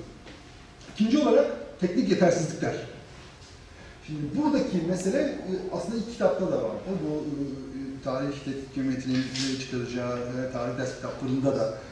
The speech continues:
benzer teknik yetersizlikler, işte, e, yeteri düzeyde sevkiyatın yapılamaması, e, belli bir sarfiyat yapılması, e, e, bütün o, o askeri, e, cephelerde kısmı var. E,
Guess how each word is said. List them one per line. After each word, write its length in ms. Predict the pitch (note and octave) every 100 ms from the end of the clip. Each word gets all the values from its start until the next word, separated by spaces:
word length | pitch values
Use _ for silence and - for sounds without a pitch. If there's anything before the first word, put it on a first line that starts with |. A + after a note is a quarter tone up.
| - C3+
benzer 400 | C3 C3+ C3 B2+
teknik 280 | - D3
yetersizlikler, 720 | D3+ C3+ B2 A#2+ G#2+ - A#2 A#2 A#2
işte, 200 | - C3+ C3 C3 - - -
e, 240 | C3+ C3+
yeteri 260 | C3 D3+ E3
düzeyde 340 | B2+ D3 C#3
sevkiyatın 520 | C#3 B2+ B2+ C3 C3 C3+
yapılamaması, 720 | C3 C#3+ C#3+ B2 A#2+ A#2+ A#2+
e, 1500 | B2 B2 B2 B2+ B2+ B2+ C3 - - - - - - -
belli 200 | C3+ D3
bir 80 | D3+
sarfiyat 520 | - C3 B2+ C#3+ C#3+
yapılması, 440 | C3 C3 A#2 A#2+ B2
e, 240 | B2 B2+ B2 A#2+ A#2+ - B2+
e, 0 | B2
bütün 140 | B2+ B2+
o, 160 | C3 A2+
o 300 | A2+ A#2+ A#2
askeri, 360 | A2+ - A2+ A#2 A2+ G#2+ - -
e, 200 | B2 A#2+ A#2+
cephelerde 640 | - A#2+ A2+ A2 A#2+ A2 -
kısmı 320 | - A2 G#2
var. 220 | A2 - - - - -
E, 60 | -